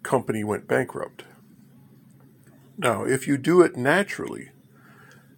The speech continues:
it's a naturally occurring organism, so you can't patent it. So if you made a yogurt with it and it cured cavities or prevented cavities,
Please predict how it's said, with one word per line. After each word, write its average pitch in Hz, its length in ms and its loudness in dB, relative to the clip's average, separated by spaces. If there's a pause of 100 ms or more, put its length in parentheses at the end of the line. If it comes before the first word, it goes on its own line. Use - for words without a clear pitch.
(200)
it's 123 220 0
a 117 100 2
naturally 156 800 0
occurring 131 500 -4
organism, 107 640 2 (320)
so - 160 -6
you 110 160 -2
can't 131 400 -6
patent 165 400 -6
it. - 160 -12 (1700)
So 120 560 2 (680)
if 113 160 -4
you 131 100 -2
made 135 280 6
a 143 40 2
yogurt 143 440 2
with 110 160 -4
it - 160 -4 (640)
and 113 180 -4
it - 180 -14
cured 151 320 2
cavities 131 540 -2
or - 100 -8
prevented 127 520 -4
cavities, 139 680 -4